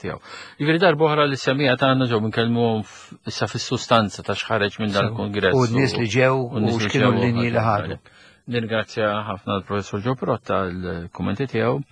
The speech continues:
Speaker 1: Jien, Fadil Joe Borch, nirringrazzja lilkom ukoll il-semmija tagħna u nagħmel appuntament magħkom għal ġimgħa d-dieħla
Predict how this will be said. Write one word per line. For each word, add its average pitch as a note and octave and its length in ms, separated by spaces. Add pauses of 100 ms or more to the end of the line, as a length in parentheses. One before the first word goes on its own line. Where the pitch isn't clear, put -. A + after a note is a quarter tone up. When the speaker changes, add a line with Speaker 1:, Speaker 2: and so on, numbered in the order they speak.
(600)
Speaker 1:
Jien, G2+ 320
Fadil G#2 400
Joe D3+ 80
Borch, A#2+ 300
nirringrazzja G2 420
lilkom A2 320
ukoll G2 320
il-semmija A2 800
tagħna F#2+ 320
u F#2+ 80
nagħmel F#2 480
appuntament G2+ 560
magħkom F2+ 380
għal B2+ 100
ġimgħa C#3+ 220
d-dieħla F#2+ 300